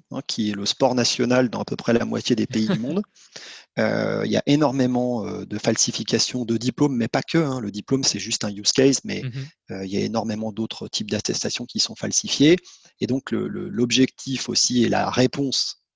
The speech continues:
Speaker 1: technique de B C Diploma permet de garantir la non-falsification sur le très long terme.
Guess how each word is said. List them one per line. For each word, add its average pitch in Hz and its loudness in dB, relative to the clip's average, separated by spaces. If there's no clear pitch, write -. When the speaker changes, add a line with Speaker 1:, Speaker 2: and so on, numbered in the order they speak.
Speaker 1:
technique 135 0
de 107 -8
B 104 -2
C 113 2
Diploma 110 0
permet 127 2
de 110 -4
garantir 120 2
la 104 2
non-falsification 127 -2
sur 123 0
le 117 2
très - 2
long 113 -4
terme. 101 -2